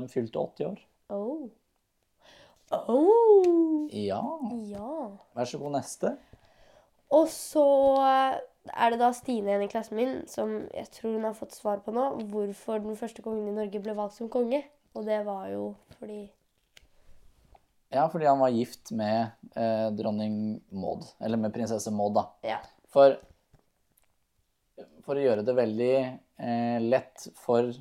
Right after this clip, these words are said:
Speaker 1: våre litt yngre lyttere,
Speaker 2: Ja.
Speaker 1: så var det sånn at det var viktig for Norge å ha et godt forhold til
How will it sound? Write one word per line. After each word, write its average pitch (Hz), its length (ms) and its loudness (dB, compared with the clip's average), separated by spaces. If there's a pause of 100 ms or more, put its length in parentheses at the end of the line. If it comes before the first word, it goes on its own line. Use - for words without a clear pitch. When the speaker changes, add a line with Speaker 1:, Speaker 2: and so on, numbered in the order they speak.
(380)
Speaker 1:
våre 123 180 0
litt 135 180 0
yngre 127 300 -2
lyttere, 156 420 2 (280)
Speaker 2:
Ja. 233 240 -4 (180)
Speaker 1:
så - 120 -12
var 123 100 2
det 123 80 4
sånn 123 140 0
at 120 60 -6
det 131 80 -2
var 139 120 6
viktig 127 400 -4
for 131 120 -4
Norge 143 540 2 (640)
å 123 240 0
ha 117 260 0
et 123 200 -6
godt - 260 -2
forhold 135 540 0
til 135 360 0